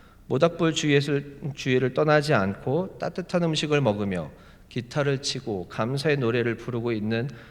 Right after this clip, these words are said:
사람처럼 느껴진다라고 하는 선교사님의 그 말씀을 들었습니다. 어, 저도 이 이야기가 참 마음에 찔림이 있었는지 이십 년이 지난 지금도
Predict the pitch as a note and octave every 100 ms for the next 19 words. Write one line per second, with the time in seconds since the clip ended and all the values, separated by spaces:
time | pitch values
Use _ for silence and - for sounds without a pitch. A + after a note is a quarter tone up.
0 | - - E3 E3 D#3+ C#3 C#3 A#2+ D#2+ F#2+
1 | G3+ - F3 E3 D3 C#3 A#2+ F#2 F2+ F#2+
2 | A2 A#2 C3 C3 F3 G3+ - - - D3+
3 | D3 C#3 B2+ A#2 A2+ G#2 - - G2 F#2
4 | F#2+ G2 B2+ G#2 F#2 - A2+ - G#2 E2
5 | D2+ - - - - - - - - -
6 | - - - - - - - - B2 D3
7 | D#3+ D#3+ F#3+ F3 D#3 F3 F#3+ E3+ D#3+ D#3+
8 | A#2+ F#2+ - - E3+ G#2+ B2+ D#3 D#3 B3
9 | A3+ A3 G#3 D#3 A#2+ D#3 D3 A#2+ A#2 C#3
10 | G#3+ A#3 C3+ A#2 C#3+ C#3 B2+ B2 - B2
11 | A#2 A#2 B2 B2 A2+ A#2+ G3